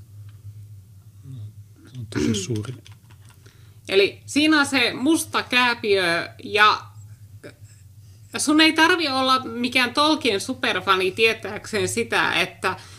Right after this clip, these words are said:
Speaker 2: kääpiö naisilla on parrat. Se kerro-, se ma-, mainitaan myöskin niissä elokuvissa. Se ei oo mitään niinkö semmoista outoa nippelitietoa.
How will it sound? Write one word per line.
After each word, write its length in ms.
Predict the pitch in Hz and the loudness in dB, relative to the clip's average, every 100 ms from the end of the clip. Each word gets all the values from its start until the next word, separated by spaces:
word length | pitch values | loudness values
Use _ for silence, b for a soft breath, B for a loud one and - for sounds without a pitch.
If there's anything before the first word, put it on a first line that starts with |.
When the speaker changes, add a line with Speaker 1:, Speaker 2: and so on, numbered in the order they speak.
| B | B
Speaker 2:
kääpiö 420 | 285 302 311 247 | 2 4 4 0
naisilla 480 | 226 247 240 226 180 | 2 2 2 -2 -2
on 140 | 170 170 | -4 0
parrat. 600 | 202 180 135 - - - - - - | 0 0 -2 -12 -16 -20 -20 -20 -6
Se 140 | - | -4
kerro-, 320 | 240 311 269 269 | 2 4 4 2
se 120 | 277 277 240 240 | 2 2 0 0
ma-, 240 | 254 240 | 0 2
mainitaan 480 | 262 277 269 262 254 | 2 4 4 2 2
myöskin 380 | 277 277 269 214 | 2 0 0 -2
niissä 240 | 208 - | -2 -4
elokuvissa. 680 | 190 196 170 156 - 143 139 | -2 -2 -2 -4 -4 -6 -4
Se 100 | 175 | 0
ei 160 | 196 214 | 2 2
oo 60 | |
mitään 400 | 208 196 190 180 | 2 0 0 -2
niinkö 260 | - 185 180 | -2 -2 -2
semmoista 320 | 196 175 - | -6 -6 -2
outoa 340 | 196 185 160 | 0 0 -2
nippelitietoa. 880 | 165 175 - - - 156 117 - - | 0 0 0 0 -4 -6 -2 0 2